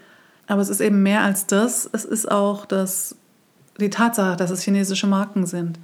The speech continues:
Und dass junge Chinesen sich eben mehr mit Marken aus China verbunden fühlen und besser verstanden fühlen. Es gibt auch einen Trend,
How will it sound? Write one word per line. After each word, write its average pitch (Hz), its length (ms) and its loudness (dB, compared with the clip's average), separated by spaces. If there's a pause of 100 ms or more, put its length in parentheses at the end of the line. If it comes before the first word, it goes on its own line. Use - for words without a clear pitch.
(280)
Und 202 120 2
dass 196 120 0
junge 220 200 4
Chinesen 202 460 4
sich 190 220 -2
eben 196 500 2
mehr 185 320 2
mit 185 320 -2
Marken 196 720 -2 (340)
aus 196 280 0
China 180 640 -4
verbunden 220 420 2
fühlen 175 540 -2
und 185 400 -6
besser 190 200 0
verstanden 202 520 0
fühlen. - 580 -8 (380)
Es 220 140 0
gibt 240 160 4
auch 214 100 6
einen 214 600 4
Trend, 233 520 4